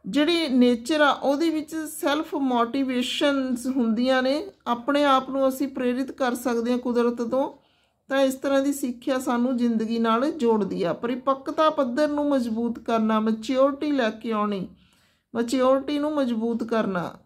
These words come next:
ਪਰਿਪੱਕਤਾ ਨੂੰ ਮਜ਼ਬੂਤ ਕਰਨਾ। ਤਾਂ ਸਿੱਖਿਆ ਹੈ ਜਿਹੜੀ ਉਹਦੇ ਨਾਲ ਅਸੀਂ ਬਹੁਤ ਕੁਝ ਸਿੱਖਦੇ ਹਾਂ। ਤਾਂ ਪਰਿਪੱਕਤਾ ਦਾ ਪੱਧਰ ਵਧਾਉਂਦੀ ਆ,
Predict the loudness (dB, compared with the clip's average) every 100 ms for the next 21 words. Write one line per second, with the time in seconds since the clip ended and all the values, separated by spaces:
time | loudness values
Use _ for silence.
0 | _ -4 -2 -2 -6 -6 -4 -2 0 0
1 | 0 -2 -4 -4 -2 0 0 -2 -4 -2
2 | -4 -4 0 2 2 2 0 0 0 -2
3 | -2 0 2 0 -2 -4 -6 -12 -20 -20
4 | -20 -18 -2 2 2 0 -2 -4 -2 0
5 | 2 0 -2 -8 -20 -20 _ _ _ _
6 | _ _ 0 2 2 0 -2 -4 -2 2
7 | 4 4 2 0 2 2 2 2 2 0
8 | -2 -2 -4